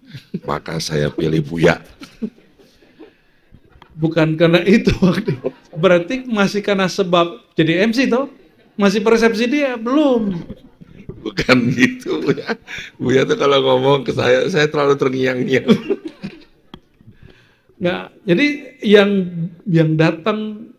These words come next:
Speaker 2: kepada guru siapapun, mursyid siapapun mengatakan, "Oh, mursyid saya sudah mati." Ini contohnya, contohnya ke dari saya. Tapi antum pasti melakukan itu ke banyak orang. Datang ke kiai ini terus bilang, "Pak Kiai, ajaran kiai sama sama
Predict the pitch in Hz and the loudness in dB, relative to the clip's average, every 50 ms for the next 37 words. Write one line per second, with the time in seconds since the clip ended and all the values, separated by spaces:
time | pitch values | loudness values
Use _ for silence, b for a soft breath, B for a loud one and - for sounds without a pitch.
0 | _ _ 185 - 156 - - 135 131 131 131 131 135 170 190 185 180 165 - 160 | _ _ _ -10 -10 -8 -6 -4 -4 -4 -4 -2 0 0 2 2 2 0 -2 -4
1 | 143 135 123 127 - 147 156 151 151 147 143 131 - - 156 - - 131 123 120 | -4 -4 -4 -6 -4 -4 -2 -2 -2 -4 -4 -4 -4 -6 -8 -6 -6 -8 -8 -6
2 | 123 - 131 127 120 120 117 120 139 135 135 139 160 180 - - 185 147 151 180 | -8 -8 -8 -6 -6 -8 -8 -8 -8 -8 -8 -8 -8 -12 -12 -8 -8 -6 -6 -4
3 | 180 165 143 160 170 165 175 180 165 175 165 160 160 175 175 180 180 - 185 185 | -4 -2 -2 -2 -2 -4 -4 -6 -4 -6 -6 -6 -6 -6 -8 -12 -14 -14 -14 -14
4 | 185 185 - - - - _ - 175 208 220 - 233 208 196 180 190 190 214 233 | -14 -14 -18 -20 -20 -20 _ -8 -8 -8 -4 -2 -2 -2 0 0 0 0 0 0
5 | 240 226 - 202 - 190 180 170 180 165 180 208 196 202 180 160 156 143 139 139 | -2 -4 -6 -6 -4 -4 -2 0 0 -2 -2 -2 -4 -4 -4 -2 -2 -2 -2 -4
6 | - - 170 160 151 123 120 _ _ _ _ _ _ _ _ - 175 170 170 - | -8 -8 -10 -10 -10 -12 -14 _ _ _ _ _ _ _ _ -2 -2 -2 -2 -4
7 | 214 - - - 180 180 196 202 220 240 247 247 196 202 - 233 220 202 196 175 | -10 -12 -10 -6 -6 -4 -4 -2 -4 -4 -2 -2 -4 -2 -2 -2 0 0 -2 -2
8 | 175 - - 202 208 208 202 202 233 262 254 202 185 185 185 196 196 196 190 180 | -4 -4 -6 -4 -4 -4 -4 -6 -6 -4 -2 2 2 4 4 2 -2 -2 -2 -2
9 | 170 135 110 104 - - - - _ _ _ _ _ _ _ _ _ _ _ _ | -2 -2 -4 -8 -14 -20 -20 -20 _ _ _ _ _ _ _ _ _ _ _ _
10 | _ _ _ _ _ - _ _ _ - 151 160 160 214 202 208 196 196 180 185 | _ _ _ _ _ -20 _ _ _ -6 -6 -4 -4 -4 -4 -4 -4 -6 -6 0
11 | 196 190 190 196 190 202 208 196 196 165 160 175 175 175 185 175 175 180 180 185 | 2 2 2 2 0 -2 -6 -6 -8 -8 -6 -4 -4 -2 -2 -4 -4 -6 -6 -8
12 | 175 165 - 180 185 190 190 190 190 190 190 196 180 160 160 170 170 175 175 175 | -8 -8 -8 -10 -6 -4 -2 -2 -2 -2 -2 -2 -4 -2 -2 -2 -2 -2 -2 -2
13 | 175 196 190 185 - - 202 190 180 170 175 180 190 202 233 269 226 226 233 | 0 0 0 0 -2 -6 -8 -8 -6 -8 -8 -8 -8 -10 -10 -10 -4 -4 -4